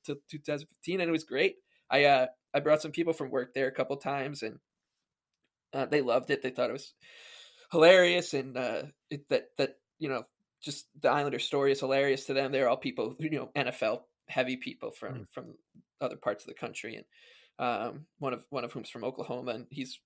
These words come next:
Speaker 1: I sent him Islander stuff, so he's the only Islander fan in Oklahoma, maybe. But, uh,
Speaker 2: <laughs>
Speaker 1: the, uh,
Speaker 2: Matt Donovan was
Speaker 1: <laughs> Yeah,
Speaker 2: previously
Speaker 1: Matt
Speaker 2: the, uh,
Speaker 1: Donovan. He's a
Speaker 2: Islander
Speaker 1: big
Speaker 2: fan
Speaker 1: Matt
Speaker 2: of
Speaker 1: Donovan
Speaker 2: Oklahoma.
Speaker 1: fan.
Speaker 2: Yeah.
Speaker 1: And, uh,
Speaker 2: <laughs>
Speaker 1: but it, it's just, it just goes to show you kind of the, the, the Offside to me was, it, it,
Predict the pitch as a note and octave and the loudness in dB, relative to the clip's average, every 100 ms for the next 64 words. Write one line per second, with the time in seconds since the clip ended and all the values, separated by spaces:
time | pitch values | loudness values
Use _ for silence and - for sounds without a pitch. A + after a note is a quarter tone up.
0 | - C3+ - A#2 G#2+ G2+ A#2 - A#2 - | -10 -8 -8 -8 -8 -8 -8 -8 -10 -6
1 | A2+ - - B2+ A#2+ B2+ A2+ A2+ A2+ A#2+ | -8 -8 -12 -12 -12 -10 -10 -10 -10 -10
2 | - G2+ F2+ F#2 - A#2 A#2 A2 A2+ A2 | -10 -10 -12 -16 -16 -14 -12 -12 -10 -10
3 | A#2 A2+ - _ _ - C#3+ B2 - - | -6 -8 -8 _ _ 0 4 4 2 -4
4 | - - - E3+ E3+ D3 C3+ C3+ - _ | -12 -12 -2 4 6 6 6 0 -8 _
5 | - E3 F#3 A3 E3+ B2 G#2+ A2 - - | -2 0 2 2 0 -6 -8 -12 -14 -18
6 | _ - A3+ D3+ D3+ - D4 C#4+ E3 D3+ | _ 2 4 6 4 4 2 -4 -4 -4
7 | - E3 B2+ D3+ C#3+ C#3 D3+ C3+ B2+ A#2+ | 2 2 2 -4 -2 0 2 0 -2 -8
8 | B2+ B2 - _ _ _ _ D3 D3+ E3 | -10 -12 -14 _ _ _ _ -2 2 4
9 | D#3 D#3 - F3 - - - _ F#3+ F#3 | 6 6 4 -4 -12 -18 -20 _ 8 10
10 | G3 F#3 G3+ G#3 G3+ F#3 F3 G3+ - A#3+ | 6 4 2 2 0 0 0 0 4 4
11 | A#3 - F#3+ G3+ F#3+ F#3 F#3 D#3 - _ | 4 0 0 0 0 0 -2 -2 -10 _
12 | _ - A#3+ E3 E3+ - - - E3 F3 | _ -4 -2 -2 -6 -8 -16 -2 2 2
13 | - D3+ E3+ E3 D3+ D3+ C#3+ C3+ D3 D3 | 2 0 0 -2 -6 -4 -4 -6 -6 -6
14 | - - - | -10 -12 -10